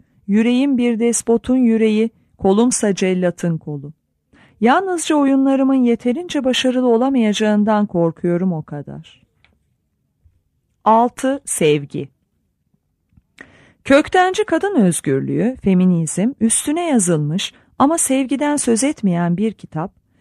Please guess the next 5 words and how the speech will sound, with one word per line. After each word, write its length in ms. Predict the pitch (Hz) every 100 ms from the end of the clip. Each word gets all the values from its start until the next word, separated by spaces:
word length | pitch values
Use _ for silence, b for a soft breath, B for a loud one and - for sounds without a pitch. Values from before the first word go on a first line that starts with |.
| _
siyasal 480 | - 247 262 - 370
açıdan 440 | 320 - 233 233
çok 280 | 233 285 285
başarısız 680 | 196 - 180 170 - 156 -
demektir. 640 | 147 147 151 - 160 -